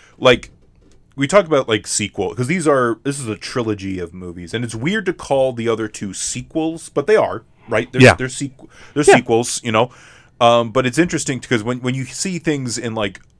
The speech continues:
Speaker 1: like, other, like, franchise, when you see things in franchise movies and they have callbacks and stuff, it's usually callbacks of, like, "Hey, r-, remember the," and it's ve-, it's much more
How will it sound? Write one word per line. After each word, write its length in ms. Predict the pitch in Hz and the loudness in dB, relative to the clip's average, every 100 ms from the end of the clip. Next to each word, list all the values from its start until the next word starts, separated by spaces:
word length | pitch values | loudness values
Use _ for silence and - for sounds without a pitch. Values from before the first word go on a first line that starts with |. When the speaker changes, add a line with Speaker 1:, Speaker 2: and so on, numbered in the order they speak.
| _ | _
Speaker 1:
like, 220 | 107 101 - | -6 -6 0
other, 300 | 120 110 107 | 0 2 2
like, 220 | 98 92 | 0 -4
franchise, 600 | - 104 98 90 101 92 92 | -4 -6 -6 -6 -6 -6 -8
when 100 | 117 | -8
you 60 | 123 | -6
see 160 | 196 | -4
things 200 | 170 147 | -2 0
in 80 | 120 | -2
franchise 540 | - 110 101 - 90 87 | 0 -2 -2 -6 -8 -8
movies 260 | 92 87 | -10 -10
and 80 | 98 | -8
they 60 | 95 | -4
have 160 | 98 | -4
callbacks 800 | - - 95 110 113 - - - - _ - - | -6 -4 -2 0 0 -2 -4 -6 -10 _ -20 -12
and 160 | 117 113 | -8 -4
stuff, 240 | 135 120 117 | 0 0 -2
it's 160 | 101 | -6
usually 400 | 143 160 135 123 | -4 -2 -2 -4
callbacks 580 | 107 123 110 104 101 - | -2 -2 0 2 0 -2
of, 140 | 101 | -6
like, 320 | 98 92 90 _ _ _ | -4 -4 -4 _ _ _
"Hey, 400 | - 127 107 98 - 143 | -4 -2 -2 -6 -10 -6
r-, 160 | 113 120 | -6 -4
remember 540 | 123 110 123 123 107 | -4 2 2 2 -2
the," 180 | 95 117 | -2 -2
and 140 | 120 | -2
it's 140 | 117 98 | -2 -4
ve-, 160 | 98 120 | -6 -2
it's 200 | 110 - | -4 -2
much 280 | 117 117 - | -2 -2 -2
more 260 | 110 101 | -2 -2